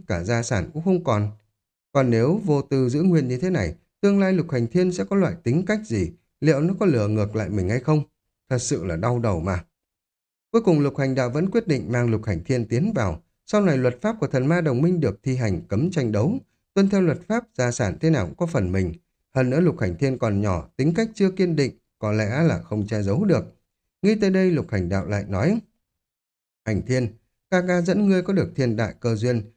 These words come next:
nhưng ngươi phải hứa là không được nói cho người khác." "Thiên đại cơ duyên?" Lục Hành Thiên mở to mắt nhìn, mang theo vẻ mê mẩn. "Đúng, ngươi phải đảm bảo không thể nói với người khác, nếu không ca ca không dẫn ngươi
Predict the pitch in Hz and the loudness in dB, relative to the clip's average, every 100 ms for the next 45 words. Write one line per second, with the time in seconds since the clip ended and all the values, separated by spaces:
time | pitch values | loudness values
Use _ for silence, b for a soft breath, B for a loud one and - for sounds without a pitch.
0 | _ 190 202 196 185 120 71 90 113 202 | _ 0 4 4 2 -4 -6 -2 0 0
1 | 240 - 123 101 87 95 143 214 151 85 | -2 -4 -2 -2 -2 -2 0 0 0 0
2 | - 196 220 _ _ _ _ _ _ _ | 0 -2 -2 _ _ _ _ _ _ _
3 | - 139 120 110 - 135 131 143 151 - | 0 0 0 -4 -2 -2 0 2 0 -2
4 | _ _ _ - 160 165 156 160 202 196 | _ _ _ 0 0 2 -2 0 0 2
5 | 131 82 - 113 170 - 120 107 85 - | 0 -2 -2 -2 0 -2 -2 -2 -2 -6
6 | _ - 139 139 143 123 104 - 120 123 | _ -6 -2 -2 -2 -2 -4 -2 0 0
7 | 117 92 - _ _ 101 113 226 - _ | 0 -2 -6 _ _ -4 -2 -2 -8 _
8 | _ _ 202 202 160 117 92 101 87 - | _ _ 0 2 2 0 0 0 -2 -4
9 | 131 87 92 147 165 95 - 185 202 _ | -4 -2 -2 2 2 2 0 -2 -2 _
10 | - 117 143 135 117 113 - 104 107 120 | -6 -4 -2 -2 -2 -2 -2 -4 -2 -2
11 | 107 127 180 | -2 0 2